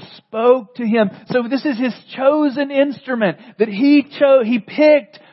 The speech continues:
for this very moment. And in that very moment, he's gonna do everything possible to bring Paul to the place that he is the best instrument. Because if not, if he was left without the thorn,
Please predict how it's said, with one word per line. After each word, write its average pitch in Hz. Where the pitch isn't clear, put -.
for 254
this 254
very 277
moment. 254
And 240
in 302
that 285
very 269
moment, 254
he's 240
gonna 269
do 240
everything 269
possible 247
to 226
bring 233
Paul 254
to 220
the 170
place 247
that 180
he 214
is 175
the 180
best 220
instrument. 196
Because 196
if 233
not, 233
if 175
he 226
was 185
left 226
without 220
the 214
thorn, 156